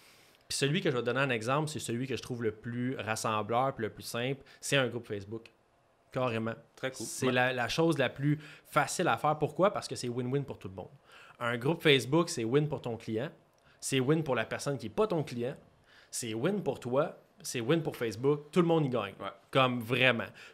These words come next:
Speaker 1: Fait que crée-toi une communauté. Tu peux le faire sur Instagram, tu peux, tu sais, tu peux développer vraiment ton follow base là-dessus avec ton contenu,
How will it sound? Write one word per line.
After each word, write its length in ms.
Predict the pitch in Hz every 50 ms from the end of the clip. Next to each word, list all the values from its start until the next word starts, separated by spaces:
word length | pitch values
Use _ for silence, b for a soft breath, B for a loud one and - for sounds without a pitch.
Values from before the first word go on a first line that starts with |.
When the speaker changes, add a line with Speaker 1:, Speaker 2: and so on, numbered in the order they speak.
| B -
Speaker 1:
Fait 140 | 143 131 123
que 60 | - B B B B _
crée-toi 580 | - - 151 151 156 165 165 190 220 247 269 - -
une 180 | 135 135 135
communauté. 560 | - - 156 147 147 143 139 127 120 - 151 175
Tu 80 | -
peux 100 | - 277
le 60 | 285
faire 200 | - - 330 320
sur 180 | - - 170 135
Instagram, 760 | 123 117 - - 98 90 87 95 113 127 139 139 131 127 113
tu 100 | - -
peux, 140 | - 160 151
tu 60 | 156 - -
sais, 140 | - 180 180
tu 100 | 180 -
peux 100 | - 185
développer 360 | 160 151 139 131 127 123 160
vraiment 180 | 147 135 143 156
ton 160 | - 139 113
follow 300 | - - 120 117 113 110
base 280 | 110 123 123 127 117 -
là-dessus 260 | 117 101 - - 147
avec 180 | 139 120 113 -
ton 140 | - 104 101
contenu, 440 | - 101 101 98 - - 143 156